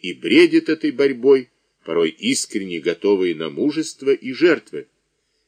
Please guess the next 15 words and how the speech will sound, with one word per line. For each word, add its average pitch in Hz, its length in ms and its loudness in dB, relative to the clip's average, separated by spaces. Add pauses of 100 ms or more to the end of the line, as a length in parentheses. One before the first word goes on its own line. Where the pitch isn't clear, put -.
(120)
и 98 120 0
все-таки 208 680 2
боятся 98 840 0
решительных 90 720 -6
шагов. 69 380 -10 (1500)
В - 60 -12
жарких 175 420 4
спорах, 139 760 2
заражаясь 98 680 2
друг 110 240 -2
от 92 180 -2
друга 107 320 -2
ненавистью 92 720 -2
к - 40 -20
самодержавию, 82 880 -2